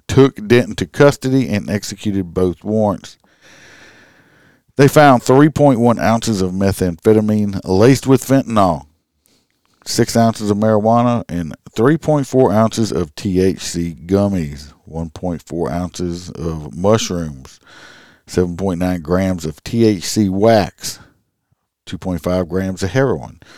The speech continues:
one Suboxone strip, two dosages of Adderall, and digital scales, and, uh, some stuff they used for cutting,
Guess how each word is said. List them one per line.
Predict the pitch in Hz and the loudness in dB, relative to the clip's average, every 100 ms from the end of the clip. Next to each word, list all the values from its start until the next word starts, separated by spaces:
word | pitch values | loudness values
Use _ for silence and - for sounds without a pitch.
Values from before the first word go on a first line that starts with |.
| - - _ - | -20 -20 _ -4
one | 104 151 170 | 2 2 4
Suboxone | 156 113 107 101 - 80 73 | 2 4 2 2 -4 -8 -10
strip, | - 76 82 - _ - | -8 -6 -6 -8 _ -4
two | 117 113 | -2 2
dosages | 98 95 95 87 82 82 82 90 - _ _ _ _ - | 4 4 0 -6 -6 -6 -8 -10 -18 _ _ _ _ -10
of | 78 - | -10 -2
Adderall, | 104 117 98 85 73 76 85 101 _ _ _ - | 2 4 4 0 -2 -4 -8 -14 _ _ _ -12
and | 82 82 87 - | -8 -8 -10 -8
digital | 90 98 101 101 | -2 0 0 -4
scales, | - - 67 53 53 - - _ _ _ _ _ _ _ | -6 -8 -8 -8 -12 -18 -20 _ _ _ _ _ _ _
and, | 90 73 | -16 -14
uh, | 71 58 - _ - | -14 -16 -20 _ -20
some | - 67 | -18 -12
stuff | - 95 - | -4 -4 -2
they | 87 | -4
used | 90 87 - | -4 -6 -10
for | - - | -16 -8
cutting, | - 123 131 127 | 2 4 4 0